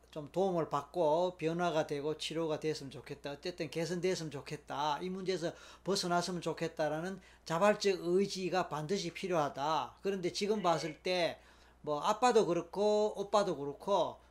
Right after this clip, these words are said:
Speaker 1: 두 빠께서 별로 그, 그런 가능성은 없어 보이기 때문에 이것은 상담적 방법으로 또는 최면적 방법으로 도움 주기, 예,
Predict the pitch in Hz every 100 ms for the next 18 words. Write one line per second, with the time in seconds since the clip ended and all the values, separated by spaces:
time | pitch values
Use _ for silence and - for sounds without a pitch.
0 | - - 202 208 196 220 220 180 - 196
1 | 170 117 - - - - 165 180 175 196
2 | 196 - - 196 165 156 160 170 165 160
3 | 180 208 165 156 135 - 139 147 190 180
4 | 117 - - _ 160 185 - 180 175 175
5 | 165 - _ - 165 170 196 196 175 170
6 | 170 170 156 160 160 160 151 180 170 156
7 | 190 185 185 175 160 156 139 139 170 175
8 | - - 175 165 135 151 156 190 208 -
9 | - - 139 135 127 123